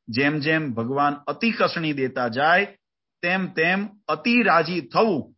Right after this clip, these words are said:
પણ કોઈ રીતે દુઃખ દેખીને અથવા દેહના સુખ સારું પાછો પગ ભરવો નહીં. આપણે ભગવાનને એ જ પ્રાર્થના કરીએ, "મહારાજ, આપ કદાચ કસણી કરો,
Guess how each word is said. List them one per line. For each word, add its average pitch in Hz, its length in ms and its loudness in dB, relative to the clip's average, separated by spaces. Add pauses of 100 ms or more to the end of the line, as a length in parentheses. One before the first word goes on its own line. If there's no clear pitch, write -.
(100)
પણ 196 220 2 (360)
કોઈ 240 220 4
રીતે 170 340 -4
દુઃખ 190 300 -2
દેખીને 156 420 -4
અથવા 135 360 -2
દેહના 170 420 2
સુખ 147 220 -6
સારું 180 500 0 (180)
પાછો 127 360 -4
પગ 117 300 -6
ભરવો 113 320 -4
નહીં. 127 260 2 (200)
આપણે 131 200 0
ભગવાનને 123 460 0
એ 151 120 0
જ 147 100 -10
પ્રાર્થના 120 320 -4
કરીએ, 120 280 -4
"મહારાજ, 113 380 2 (360)
આપ 127 240 0
કદાચ 131 320 0
કસણી 196 380 0
કરો, 196 440 -2